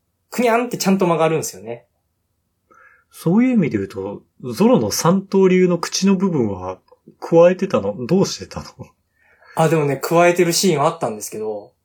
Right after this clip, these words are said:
Speaker 2: あ、へえ。
Speaker 1: うん。だ、実際思うんですけど、その、ゾロが首を振ってあの刀をガキンってするシーンってまあまあないじゃないですか、作中でも。
Speaker 2: ないね。
Speaker 1: なんかその、切っ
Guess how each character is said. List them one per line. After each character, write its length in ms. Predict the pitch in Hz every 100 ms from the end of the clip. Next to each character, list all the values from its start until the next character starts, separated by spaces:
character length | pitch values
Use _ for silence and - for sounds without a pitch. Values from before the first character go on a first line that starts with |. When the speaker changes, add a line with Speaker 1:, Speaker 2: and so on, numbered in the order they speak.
| _
Speaker 2:
あ、 200 | - 98 _
へ 800 | - 151 156 165 160 160 156 156
え。 180 | 147 - _ _ _ _ _
Speaker 1:
う 80 | 127
ん。 380 | 127 120 110 101 _ _ _ _ _ _ -
だ、 80 | -
実 380 | 139 143 - 359
際 60 | 370
思 240 | 247 302
う 40 |
ん 40 | 403
で 60 |
す 80 | 190
け 80 | 131
ど、 300 | 123 120 120
そ 140 | -
の、 200 | 180 170 - _ _ _ _ _ _ _ 151
ゾ 220 | 135 311
ロ 100 | 453
が 100 | 147
首 300 | - 190 277
を 80 | 359
振 120 | 339
っ 40 |
て 120 | 302 294
あ 100 | 285
の 120 | 277
刀 340 | 269 277 302
を 80 | 294
ガ 140 | -
キ 160 | 139 208
ン 60 | 214
っ 20 |
て 80 | 156
す 120 | -
る 80 | 143
シ 220 | - 165
ー 60 |
ン 20 | 139
っ 20 |
て 120 | 131
ま 220 | 127 165
あ 40 | 233
ま 140 | 240
あ 40 |
な 180 | 196 196
い 60 | 240
じ 60 |
ゃ 60 | 165
な 60 | 110
い 20 |
で 80 | 104
す 100 | -
か、 80 |
作 260 | - - 139
中 200 | - 123
で 100 | 117
も。 220 | 107 - _ _ _ _ _ _
Speaker 2:
な 220 | 113 139
い 100 | 107
ね。 280 | 80 87 - _ _ _ _ _ _ _ _ -
Speaker 1:
な 100 | 202
ん 20 |
か 60 | 175
そ 140 | 170
の、 240 | 156 156 - _ _ _ _
切 160 | -
っ 20 | 339